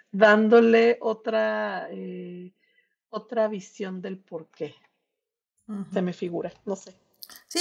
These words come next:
Speaker 2: o sea, dijo, "No es suficiente que yo cambie la trama o le dé otro enfoque, también tengo que darle otra estética".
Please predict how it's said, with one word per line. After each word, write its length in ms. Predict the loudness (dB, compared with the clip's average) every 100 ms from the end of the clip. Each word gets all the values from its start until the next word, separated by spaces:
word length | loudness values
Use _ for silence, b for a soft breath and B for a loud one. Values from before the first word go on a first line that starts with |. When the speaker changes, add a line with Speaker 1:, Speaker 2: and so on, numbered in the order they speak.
| 0
Speaker 2:
o 40 |
sea, 140 | 2 2
dijo, 420 | 2 0 0 -2
"No 140 | -4 -4
es 100 | -2
suficiente 1080 | -4 -4 -4 -4 -2 -2 -4 -6 -8 -10 _
que 140 | -8 -4
yo 180 | -4 -2
cambie 340 | -2 0 -2
la 220 | -2 -2
trama 380 | 0 0 2 0
o 60 | 0
le 160 | -2
dé 120 | -2 -4
otro 200 | -2 -2
enfoque, 560 | -2 -2 -4 -4 -10 b b b 2
también 400 | 2 2 -2 0
tengo 180 | -2 0
que 100 | 0
darle 240 | 2 2
otra 180 | 0 0
estética". 520 | -2 -6 -10 -12